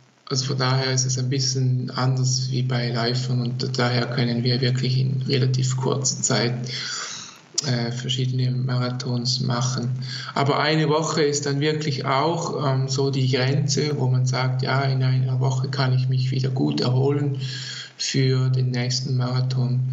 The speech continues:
äh, also wettkampfmäßig. Und da, äh, ist die Kältekammer sicher eine gute Möglichkeit,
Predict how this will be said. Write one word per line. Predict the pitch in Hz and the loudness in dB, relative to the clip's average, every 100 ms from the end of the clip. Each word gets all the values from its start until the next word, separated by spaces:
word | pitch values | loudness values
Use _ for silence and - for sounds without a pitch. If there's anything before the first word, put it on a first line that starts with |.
| 127 - - - - - - - - - | -4 -6 -10 -12 -14 -16 -18 -20 -20 -10
äh, | 156 - 120 127 | -4 -2 0 2
also | 127 131 123 | 2 2 2
wettkampfmäßig. | 123 127 - 127 - 127 123 - - - - - - - - - | 0 0 0 0 0 0 0 0 -2 -4 -6 -10 -16 -20 -18 -2
Und | 123 123 123 123 123 123 | 2 2 2 0 -2 0
da, | 120 127 135 135 131 - | 0 2 2 2 0 -2
äh, | 127 131 127 127 139 | -2 0 2 2 2
ist | 131 131 | 0 -2
die | 120 | -2
Kältekammer | 139 135 135 135 143 135 131 | 0 0 0 -2 0 0 0
sicher | 131 135 131 135 | 0 0 0 0
eine | 131 131 | 2 2
gute | 127 131 131 135 | 2 0 0 2
Möglichkeit, | 127 131 131 - 131 127 127 - | 2 2 0 -2 -2 0 0 -2